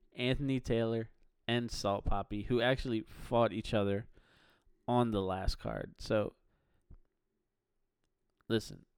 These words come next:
I wanna see Salt Papi fight, and apparently he's fighting for a title against somebody who I, I couldn't even tell you who their <laughs> name was. So,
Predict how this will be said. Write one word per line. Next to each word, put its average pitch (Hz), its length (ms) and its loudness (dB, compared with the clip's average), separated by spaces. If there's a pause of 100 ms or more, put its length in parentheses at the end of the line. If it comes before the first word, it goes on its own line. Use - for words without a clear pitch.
(140)
I 117 100 2
wanna 123 220 2
see 98 180 -6
Salt - 300 -6
Papi - 320 -8
fight, - 280 -8 (120)
and 107 100 -16
apparently 113 480 0
he's 107 180 -6
fighting 104 420 -4 (640)
for 117 340 0
a 110 40 2
title 110 440 0
against 107 640 -6
somebody 113 480 0
who 107 160 0
I, 98 140 -2 (160)
I 117 60 -6
couldn't 113 280 -2
even 104 200 -4
tell 101 160 -10
you 95 180 -12 (680)
who 123 180 2
their 113 180 -2
<laughs> 101 240 -4
name 143 280 4
was. 117 180 -4
So, 101 380 -6